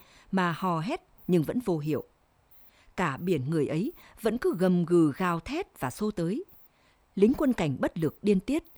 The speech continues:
tung liền mấy trái lựu đạn cay, dựng lên cả một bức tường bằng hơi ngạt, mới tạm thời cản được cái biển người kia khỏi tràn vào phi trường. Người ta nói rằng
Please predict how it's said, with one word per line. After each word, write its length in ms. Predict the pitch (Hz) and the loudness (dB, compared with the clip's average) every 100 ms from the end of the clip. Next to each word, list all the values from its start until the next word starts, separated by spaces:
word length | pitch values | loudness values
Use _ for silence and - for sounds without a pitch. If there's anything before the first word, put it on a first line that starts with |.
| - _ _ | -20 _ _
tung 220 | - 285 240 | 2 4 8
liền 300 | 190 160 170 | 8 6 4
mấy 140 | 226 | 2
trái 220 | - 214 302 | 0 -4 -2
lựu 160 | 202 | -2
đạn 180 | 143 135 | -2 -4
cay, 280 | - 202 196 - - - | -6 -4 -6 -8 -20 -14
dựng 300 | 139 233 - | 0 0 2
lên 260 | 247 302 294 | 0 0 0
cả 140 | 180 | -2
một 180 | 151 - | -4 -2
bức 220 | 349 - | -4 0
tường 200 | 175 139 | 0 0
bằng 140 | 156 | -2
hơi 180 | 147 208 | -2 -2
ngạt, 240 | 185 147 - - _ _ - | -2 -4 -6 -16 _ _ -2
mới 200 | 202 330 | 0 2
tạm 280 | - 196 104 | 0 -4 -4
thời 260 | 180 170 151 | -2 -2 0
cản 300 | - 160 135 | -2 -4 -4
được 180 | 160 - | -4 -4
cái 100 | 277 | -4
biển 220 | 202 135 | -2 -2
người 240 | 131 160 | -2 -4
kia 280 | 135 220 220 214 - _ | -4 -2 -2 -2 -12 _
khỏi 240 | - 151 - | -4 -4 -2
tràn 260 | 190 165 | -2 -2
vào 120 | 147 139 | -2 -2
phi 160 | 240 | -4
trường. 300 | 226 160 131 - _ _ _ _ - - _ | 0 0 0 -4 _ _ _ _ -20 -20 _
Người 120 | 160 143 | -2 0
ta 140 | 175 | 0
nói 200 | 170 226 | 0 0
rằng 260 | - 156 | -2 -2